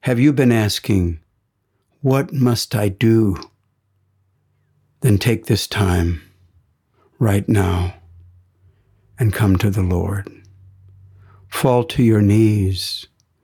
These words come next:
bow your head, and say the same prayer as Hopeful did, and thus begin your journey along the narrow way.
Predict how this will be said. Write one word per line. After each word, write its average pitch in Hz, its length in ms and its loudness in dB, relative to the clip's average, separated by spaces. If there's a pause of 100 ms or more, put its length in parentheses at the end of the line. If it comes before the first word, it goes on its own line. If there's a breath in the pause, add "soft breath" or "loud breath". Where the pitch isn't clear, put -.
(320)
bow 110 280 0
your 104 240 2
head, 101 540 -2 (920)
and 107 120 -2
say 107 300 0
the 101 140 0
same 107 420 0
prayer 101 580 -2
as 101 160 -4
Hopeful 107 460 -4
did, 95 480 -8 (760)
and 123 220 2
thus 110 240 0
begin 98 480 4
your 110 400 2
journey 87 580 0 (640)
along 101 460 0
the 90 100 0
narrow 90 380 2
way. 80 420 -4